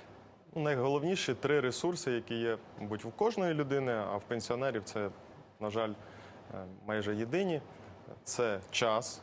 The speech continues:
тобто людина, а, пенсіонер може якось проводити свій час, заробити,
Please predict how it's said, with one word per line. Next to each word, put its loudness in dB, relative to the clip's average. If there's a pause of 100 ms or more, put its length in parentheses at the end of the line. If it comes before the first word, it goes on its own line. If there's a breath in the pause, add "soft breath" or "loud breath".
(140)
тобто -2
людина, 0
а, -4 (180)
пенсіонер 0
може 0
якось -2 (260)
проводити -2
свій -2
час, -2 (580 loud breath)
заробити, 0